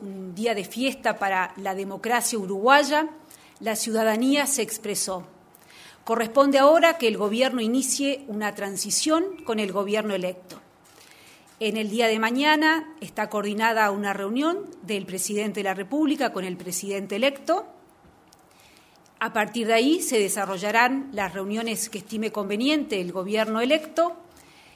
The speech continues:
Eh, de parte del gobierno es el prosecret-, es la prosecretaria de la presidencia y el secretario de la presidencia quienes están encargados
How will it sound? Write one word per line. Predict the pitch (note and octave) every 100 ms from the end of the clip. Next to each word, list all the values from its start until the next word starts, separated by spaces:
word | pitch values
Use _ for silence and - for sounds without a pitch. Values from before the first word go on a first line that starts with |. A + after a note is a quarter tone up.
| _
Eh, | G#3 G3+ - -
de | F3 A3+
parte | A3+ B3+ B3+ A#3 G#3+
del | G#3+ G3+
gobierno | G#3+ C4+ D4+ D4+ C#4+ D#4+ D#4
es | A3 A3 A3 -
el | G#3+ G3+
prosecret-, | G#3+ G#3+ G#3+ F#3 G3+ G3
es | A3 G3
la | G#3 G#3+
prosecretaria | A#3 C#4+ C#4+ C4+ A3 A#3 B3 A#3+
de |
la | G#3+ G3+
presidencia | F#3+ G#3+ A3+ C4+ A#3+
y | G#3
el | F#3+
secretario | G3 F#3 G3 A3 G#3+
de | G3+
la | F#3+
presidencia | G3 F#3 A3+ D4+ D4+ D4
quienes | - F#3 F3+
están | F3+ G3
encargados | G3+ F#3+ G3 G3+ A#3+ C4 C4+